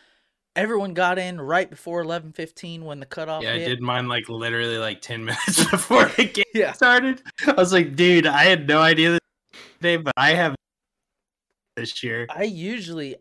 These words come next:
Speaker 1: I usually, um,
Speaker 2: <clears throat>
Speaker 1: am on top of it. Like, I usually am really excited, but, um, I don't really have a
Speaker 2: Between
Speaker 1: schedule.
Speaker 2: Royals free agency and K-State base, paid zero attention
Speaker 1: Yeah.
Speaker 2: to N C double A basketball the last two days.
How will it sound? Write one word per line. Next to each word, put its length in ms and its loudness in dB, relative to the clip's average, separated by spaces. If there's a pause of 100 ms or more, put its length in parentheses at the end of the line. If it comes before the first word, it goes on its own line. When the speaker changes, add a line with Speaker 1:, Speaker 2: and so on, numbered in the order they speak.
Speaker 1:
I 100 -6
usually, 640 -10
um, 200 -10
Speaker 2:
<clears throat> 360 0
Speaker 1:
am 140 -10
on 220 -8
top 320 -10
of 140 -16
it. 140 -14
Like, 240 -12
I 140 -8
usually 540 -14
am 140 -12
really 220 -10
excited, 480 -12 (180)
but, 300 -10
um, 420 -16 (160)
I 60 -18
don't 140 -10
really 180 -10
have 160 -10
a 40 -20
Speaker 2:
Between 420 0
Speaker 1:
schedule. 120 2
Speaker 2:
Royals 360 4
free 260 0
agency 580 -2
and 120 -4
K-State 440 -6
base, 160 -6 (920)
paid 260 -6
zero 540 -8
attention 600 -14
Speaker 1:
Yeah. 140 -16
Speaker 2:
to 380 -12
N 140 -16
C 120 -20
double 180 -16
A 60 -18
basketball 460 -12
the 60 -14
last 240 -14
two 160 -16
days. 120 -16